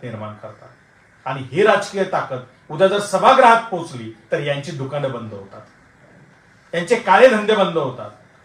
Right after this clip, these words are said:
म्हणून तुमच्या आमचा जो काही लुटलेला पैसा आहे यांनी, तो पैसा चोवीस तास वंचितला बदनाम करणाऱ्या चॅनलवरती, पेपरवरती, इन्फ्लुएन्सर्सवरती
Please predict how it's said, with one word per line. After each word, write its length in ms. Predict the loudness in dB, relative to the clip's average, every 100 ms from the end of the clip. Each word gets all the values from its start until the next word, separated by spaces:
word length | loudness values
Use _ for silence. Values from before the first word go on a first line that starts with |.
| _ _ _
म्हणून 380 | -6 -4 -4 -6 -14 _ _ _ _ -10
तुमच्या 360 | -10 2 6
आमचा 340 | 6 2 0 0
जो 160 | 0
काही 180 | -4 -2
लुटलेला 380 | -4 -2 0 2
पैसा 320 | 0 -4 -4
आहे 120 | -4
यांनी, 320 | -6 -8 -12 -14 -20 _ 0
तो 100 | 2
पैसा 360 | 4 4 4 -2
चोवीस 480 | -2 -2 -2 -2
तास 320 | 4 4 4 -10 -20 _ _ _ _
वंचितला 480 | -6 -6 -4 2 4
बदनाम 360 | 4 2 0 -2
करणाऱ्या 420 | -4 -2 0 -2
चॅनलवरती, 800 | -2 -6 -6 -6 -8 -8 -10 -12
पेपरवरती, 920 | -8 -8 -6 -6 -6 -8 -10 -10 -10 -16 _ _ -10
इन्फ्लुएन्सर्सवरती 1000 | -10 -4 -2 0 0 -2 -2 -6 -6